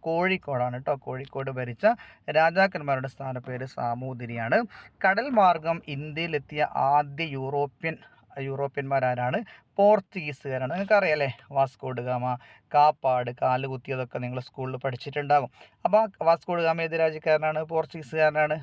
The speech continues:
അതുകൊണ്ട് കടൽ മാർഗം, കടൽ മാർഗ്ഗമാണ്. കരമാർഗം അതിനു മുമ്പ് ഒരുപാട് വിദേശികൾ ഇന്ത്യയിലെത്തിയിട്ടുണ്ട് അല്ലേ? ഗ്രീക്കുകാരനായിട്ടുള്ള മെഗസ്തനീസ് ഇന്ത്യയിലെത്തിയിട്ടുണ്ട്. ഏഹ്, ഇൻഡിക്ക എന്ന് പറഞ്ഞൊരു ഗ്രന്ഥം ഇന്ത്യയെക്കുറിച്ച് അദ്ദേഹം എഴുതിയിട്ടുണ്ട്. അങ്ങനെ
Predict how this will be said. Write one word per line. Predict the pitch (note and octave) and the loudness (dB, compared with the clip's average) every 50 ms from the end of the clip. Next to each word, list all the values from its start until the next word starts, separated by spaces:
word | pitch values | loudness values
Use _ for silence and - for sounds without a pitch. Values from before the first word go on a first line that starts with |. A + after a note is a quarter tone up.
| - - | -8 -12
അതുകൊണ്ട് | C#3 B2+ B2+ B2+ B2 B2+ C3+ F3 A#3 B3 - - - _ _ - | -10 -8 -6 -6 -4 0 0 0 0 -2 -6 -12 -20 _ _ 0
കടൽ | E3 D#3 D#3+ F#3+ A3+ A3+ | 2 4 4 4 2 4
മാർഗം, | G#3 G3 E3 D3 C3+ B2 B2 B2 - - - | 4 6 6 6 4 2 -2 -10 -10 -2 2
കടൽ | C#3 B2+ A#2+ B2+ C#3+ E3+ | 2 2 4 2 0 0
മാർഗ്ഗമാണ്. | F#3 G3+ G#3+ A3+ A3+ G#3 F3+ D3 C3+ D3 F3+ G3 - | 2 4 6 6 6 4 4 4 4 2 0 0 2
കരമാർഗം | D3 C3+ B2+ C3 C3 D3+ E3+ F3+ G3 G3 A#3 A#3 A3 | 2 4 4 2 2 4 4 4 4 4 2 2 4
അതിനു | F#3+ F3 F#3+ G3 | 4 4 2 0
മുമ്പ് | F#3 F3 D#3+ D#3+ E3 G3+ | -2 -2 -4 -6 -4 -4
ഒരുപാട് | F#3 D#3 D3 C#3+ D3 D3 D3+ D#3 | -2 -2 0 2 2 0 0 -2
വിദേശികൾ | D3+ D3 C3 C#3 C#3+ C3+ - - C#3 D3+ F3 F3+ | -6 -8 -8 -8 -8 -8 -8 -10 -12 -12 -10 -10
ഇന്ത്യയിലെത്തിയിട്ടുണ്ട് | D3 C3+ C3 B2+ C3+ C3 C3 B2 - - C3 B2 - C3+ C3 D3 | -8 -8 -6 -6 -6 -8 -8 -10 -12 -14 -14 -12 -12 -10 -10 -4
അല്ലേ? | D#3+ E3 D3+ C3+ - - - - _ _ C#3+ | 0 0 0 0 0 -4 -14 -20 _ _ -8
ഗ്രീക്കുകാരനായിട്ടുള്ള | C#3+ C#3+ C#3+ C#3 - - C#3 C#3 C3+ C3 B2+ C3 C3 B2 - C#3 C3+ C3 C3 C3+ | -6 -6 -6 -6 -6 -2 2 2 2 2 2 0 -2 -4 -4 -4 -4 -2 -2 -4
മെഗസ്തനീസ് | B2+ C#3 D3 - - _ D3+ C#3+ C#3 C3+ C3 B2 - | -4 -4 -6 -8 -10 _ -8 -6 -6 -6 -6 -6 -6
ഇന്ത്യയിലെത്തിയിട്ടുണ്ട്. | C3+ B2+ B2 B2+ B2+ B2 A#2+ - - C3 B2 C3+ C3+ C3 A#2+ B2 B2 B2 B2 - - - _ _ - | -8 -6 -6 -6 -6 -8 -8 -10 -10 -12 -10 -10 -10 -8 -6 -6 -6 -6 -8 -12 -18 -20 _ _ -2
ഏഹ്, | C#3 B2+ B2+ B2+ - | -2 0 0 -2 -2
ഇൻഡിക്ക | D3 C#3 D3 D3+ C#3+ D3+ C#3+ - C#3+ | -4 -6 -6 -6 -8 -8 -4 0 0
എന്ന് | C3+ C3+ C3 C3 | 0 2 0 -2
പറഞ്ഞൊരു | B2+ C3 B2+ B2 B2 B2 B2+ B2 | -2 -2 -2 -2 -4 -8 -10 -8
ഗ്രന്ഥം | A#2+ C3 C3 C#3 D3 D3 E3+ - | -6 -6 -6 -6 -2 -2 -2 -2
ഇന്ത്യയെക്കുറിച്ച് | E3 C#3 C3 B2 C3 B2+ A#2 B2+ - C3+ B2 A2+ | -2 -4 -6 -6 -6 -6 -8 -8 -8 -8 -8 -8
അദ്ദേഹം | A#2 B2 B2+ B2+ C3 B2 | -6 -6 -6 -4 -4 -4
എഴുതിയിട്ടുണ്ട്. | A#2+ A#2 A#2+ B2 A2+ - A#2 A#2 A#2 | -6 -6 -8 -10 -10 -10 -10 -8 -6
അങ്ങനെ | B2 C#3 C#3 D#3+ F3+ G#3 | -6 -6 -4 -2 -2 -2